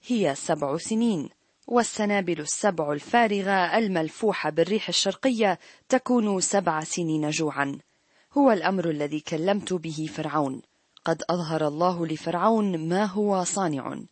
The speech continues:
هو ذا سبع سنين قادمة شبعاً عظيماً في كل أرض مصر، ثم تقوم بعدها سبع سنين جوعاً،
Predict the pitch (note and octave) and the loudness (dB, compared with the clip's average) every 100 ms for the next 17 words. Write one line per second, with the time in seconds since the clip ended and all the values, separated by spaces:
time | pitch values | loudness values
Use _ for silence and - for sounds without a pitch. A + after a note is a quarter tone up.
0 | _ _ _ _ B3+ G#3+ D#3 D3+ C#3+ - | _ _ _ _ 6 6 6 2 0 0
1 | G3 D3 D3 - F#3+ G#3 E3 D3+ A3 F3+ | 0 0 0 -2 0 0 0 0 2 2
2 | F#3+ F#3+ E3 D3+ B3 G#3+ G3 F#3 F3+ D3+ | 2 0 0 2 2 2 2 2 -2 -2
3 | A3 A3 G3+ G3+ F#3+ - C3+ - A3+ F3 | 0 0 0 -2 -4 -8 -8 0 0 0
4 | - F3+ E3+ G#3+ B3+ - - - - - | -2 -2 -2 -2 -2 -4 -8 -14 -20 -20
5 | _ - C4+ A#3 G#3+ - A#3 G3+ F3+ F#3+ | _ 2 4 4 2 0 0 0 2 2
6 | F3+ F3 E3+ D#3+ - G#3+ F#3+ D#3+ D#3 - | 2 0 -2 -4 -2 -2 2 2 0 -4
7 | F3+ F#3+ E3 D3+ A3 F#3+ F#3+ | -4 -2 -2 0 2 4 2